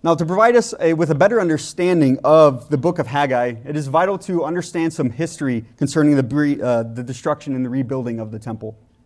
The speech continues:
So the Temple of Solomon was constructed around nine sixty-six B C.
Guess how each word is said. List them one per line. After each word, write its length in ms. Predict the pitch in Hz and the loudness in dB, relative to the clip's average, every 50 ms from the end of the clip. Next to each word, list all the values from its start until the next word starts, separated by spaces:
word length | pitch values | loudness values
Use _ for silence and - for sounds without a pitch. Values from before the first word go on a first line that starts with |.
| _ _ _ _ _ _ _ _ _ _ _ _ _ _ _ _ _ _ _ _ _ _ _ _ _ _ | _ _ _ _ _ _ _ _ _ _ _ _ _ _ _ _ _ _ _ _ _ _ _ _ _ _
So 100 | - 135 | -10 -6
the 40 | 131 | 0
Temple 300 | - 202 226 - 233 196 | 2 2 4 4 4 4
of 80 | 147 | 2
Solomon 680 | - - - 190 185 190 165 131 127 123 120 143 170 - - _ _ _ _ _ _ _ - - - - | 2 2 4 6 6 8 6 4 2 2 0 -2 -4 -6 -14 _ _ _ _ _ _ _ -20 -20 -12 -4
was 220 | - 156 156 156 | 0 2 2 2
constructed 520 | - 170 160 - - 220 220 - 226 220 175 | 0 -4 -4 0 2 2 2 2 0 -2 -2
around 300 | 175 170 165 160 151 143 | 0 0 2 2 0 0
nine 260 | 147 151 160 165 180 | 0 -2 -2 -4 -6
sixty-six 760 | 175 - - 180 175 - - 170 143 - - 160 - - - | -6 -8 -12 -14 -14 -12 -14 -14 -12 -10 -10 -10 -10 -12 -20
B 260 | 120 113 - 151 147 | -16 -10 -6 -6 -6
C. 380 | 135 - - 117 101 - - | -6 -8 -10 -12 -12 -12 -14